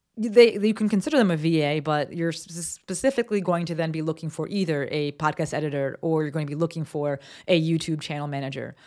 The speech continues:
While some people can gain these skills, if they don't like doing it, because that's not their main thing, then you probably don't wanna ask them to do that. You want people that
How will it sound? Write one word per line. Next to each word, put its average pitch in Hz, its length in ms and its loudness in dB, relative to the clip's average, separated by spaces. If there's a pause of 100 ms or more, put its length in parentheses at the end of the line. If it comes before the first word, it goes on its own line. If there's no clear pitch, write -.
(440)
While 202 420 6
some 240 300 2
people 233 260 -2
can 190 220 -2
gain 175 320 -2
these 202 160 -2
skills, 240 420 2
if 156 180 -6
they 190 100 0
don't 208 160 0
like 151 300 -4
doing 208 320 0
it, 302 240 -2 (300)
because 190 160 -6
that's 175 120 -6
not 185 100 0
their 170 140 -2
main 175 260 -4
thing, 233 380 -2
then 185 340 -2
you 190 140 -6
probably 208 240 -4
don't 190 160 2
wanna 185 160 0
ask 165 240 0
them 165 160 -6
to 151 80 -6
do 170 200 -4
that. 135 220 -4
You 156 80 -4
want 185 180 2
people 175 220 -6
that 156 160 -4